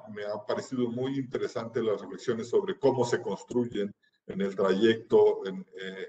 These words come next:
eh, de manera experiencial, usando de nuevo el término del hermano Cristian, la identidad. Creo que hubo algunos temas que en el panel quedaron pendientes, pero también es muy comprensible el tema de la investigación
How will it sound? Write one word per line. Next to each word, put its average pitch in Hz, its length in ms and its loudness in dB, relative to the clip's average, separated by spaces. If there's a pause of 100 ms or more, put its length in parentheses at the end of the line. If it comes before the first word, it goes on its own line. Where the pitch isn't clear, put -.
(120)
eh, 95 340 -12
de 101 80 -2
manera 107 260 0
experiencial, 104 880 -2 (140)
usando 104 720 -4
de 101 80 -14
nuevo 104 240 -2
el 101 60 -18
término 101 380 -10
del 98 120 -8
hermano 98 280 -8
Cristian, 147 400 -2 (680)
la 107 260 8
identidad. 127 680 4 (340)
Creo 147 320 8
que 143 220 8
hubo 139 320 10
algunos 131 440 4
temas 135 440 4
que 104 240 -2
en 101 120 -8
el 101 140 -20
panel 113 500 0 (460)
quedaron 117 720 4 (420)
pendientes, 139 680 2
pero 107 200 2
también 107 280 -2
es 110 80 -12
muy 117 140 -4
comprensible 135 800 0
el - 160 2
tema 107 240 -2
de 101 100 0
la 95 100 -8
investigación 113 1000 -2